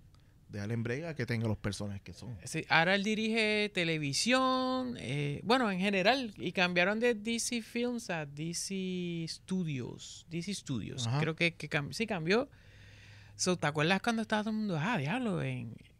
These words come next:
Speaker 2: Discovery llegó pero a, a, a destruir?
Speaker 1: A destruir.
Speaker 2: Y botaron la película de Bat-,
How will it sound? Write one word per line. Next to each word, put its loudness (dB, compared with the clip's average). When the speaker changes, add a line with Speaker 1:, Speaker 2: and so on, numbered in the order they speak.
Speaker 2:
Discovery -2
llegó -2
pero -6
a, -2
a, -6
a -4
destruir? -2
Speaker 1:
A 4
destruir. 4
Speaker 2:
Y -2
botaron 2
la 6
película 2
de -6
Bat-, 0